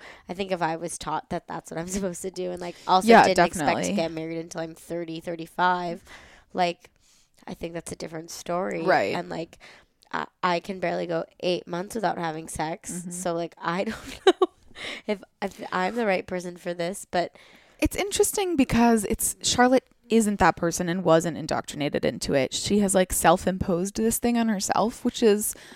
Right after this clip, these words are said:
Speaker 2: something she's kind of chosen to do for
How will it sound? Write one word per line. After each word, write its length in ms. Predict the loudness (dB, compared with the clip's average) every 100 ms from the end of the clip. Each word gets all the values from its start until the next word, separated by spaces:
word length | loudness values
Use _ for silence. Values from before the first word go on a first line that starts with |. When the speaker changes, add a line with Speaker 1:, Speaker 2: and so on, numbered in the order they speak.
| -20 -20 _ -16
Speaker 2:
something 360 | 0 4 6 4
she's 300 | 2 0 -2
kind 220 | -2 0
of 100 | 0
chosen 360 | 2 4 4 -2
to 100 | -2
do 260 | 0 2
for 300 | 0 -2 -4